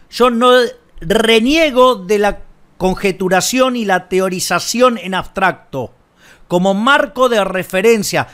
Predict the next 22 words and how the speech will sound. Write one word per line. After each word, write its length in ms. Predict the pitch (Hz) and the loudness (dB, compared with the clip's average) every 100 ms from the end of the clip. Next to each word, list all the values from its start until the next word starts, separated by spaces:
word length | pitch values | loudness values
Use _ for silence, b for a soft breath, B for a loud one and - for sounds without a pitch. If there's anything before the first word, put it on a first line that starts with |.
| B | B
Lo 120 | 147 | -2
expliqué 560 | - - 190 170 240 262 | -2 0 -4 2 0 0
ciento 420 | - 208 202 202 | -2 0 0 0
cincuenta 680 | 175 190 180 185 185 160 190 | -2 -2 -2 0 0 0 0
mil 300 | 220 254 240 | 0 -2 0
veces 520 | 226 247 - 220 214 - b b | 2 2 2 -2 -4 -10 b b
con 180 | 175 190 | 0 2
lo 120 | 190 | 2
que 140 | 208 | 0
es 160 | 226 - | 0 -2
el 240 | - 185 202 | -4 -2 -2
libro 340 | 226 233 233 | 0 2 2
de 120 | 190 | 2
Arrow 380 | 196 214 220 208 | 2 4 4 0
y 140 | 175 175 | -2 -4
Hahn. 340 | 226 226 208 190 | 0 0 0 -4
El, 180 | 180 185 - | -6 -6 -10
digo 240 | 160 208 220 | -4 -4 -2
que 100 | 202 | -2
aparte, 360 | 180 220 226 | -2 0 0
de 80 | 202 | 0
vuelta, 540 | 208 240 214 175 151 | 2 2 2 -2 -4